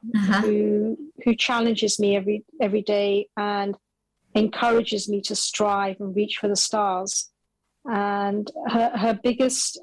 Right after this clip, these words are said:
Speaker 2: uh, life lesson to everyone is, it's a very simple one, but it's an incredibly powerful one, uh, when applied to the tiny moments in your life. And she always says, "Be positive."
Speaker 1: Mm,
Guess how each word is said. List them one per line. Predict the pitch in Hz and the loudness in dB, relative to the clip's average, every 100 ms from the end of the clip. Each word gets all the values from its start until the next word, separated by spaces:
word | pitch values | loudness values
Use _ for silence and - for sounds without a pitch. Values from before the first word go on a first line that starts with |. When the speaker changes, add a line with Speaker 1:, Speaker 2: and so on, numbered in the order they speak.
| 277 | -2
Speaker 2:
uh, | 226 214 214 208 208 - - - | 0 2 2 0 0 -2 -6 -2
life | 226 220 214 220 - _ _ _ _ _ - | 2 2 2 -2 -6 _ _ _ _ _ -2
lesson | 214 220 - 208 196 | 0 0 -2 -4 -2
to | 208 | -2
everyone | 190 208 196 196 196 220 - | 0 0 2 0 -2 -6 -2
is, | 208 196 202 196 - _ _ - | 2 4 2 0 -2 _ _ -4
it's | - | -2
a | |
very | 233 269 269 | 2 2 2
simple | - 254 240 202 | 0 -2 -2 -4
one, | 185 190 196 | -2 -4 -4
but | 202 | -6
it's | 196 - | -6 -4
an | 202 | -4
incredibly | 196 - - 214 208 202 202 | -6 -12 -2 0 0 0 0
powerful | 202 196 208 208 - 196 | 0 -2 -2 -2 -4 -6
one, | 190 185 202 - _ _ _ _ 240 | -4 -4 -4 -8 _ _ _ _ 0
uh, | 196 | 2
when | 208 208 | 4 2
applied | 208 - 196 196 | 2 0 0 0
to | - 202 196 202 | -2 0 2 0
the | 202 | -2
tiny | 202 240 233 220 | -2 2 2 2
moments | 190 190 196 - | 2 -2 -4 -4
in | 190 | -2
your | 190 | -2
life. | 190 190 202 - | 0 -2 -4 0
And | 202 196 _ _ _ | 0 0 _ _ _
she | - 233 | 0 4
always | 233 214 - | 4 4 2
says, | 202 190 | 0 -2
"Be | 202 | -4
positive." | 196 - 190 190 - - 190 - - _ _ _ | -6 -2 -2 -2 -4 -6 -8 -12 -20 _ _ _
Speaker 1:
Mm, | 202 185 180 175 175 180 | 2 4 4 2 2 0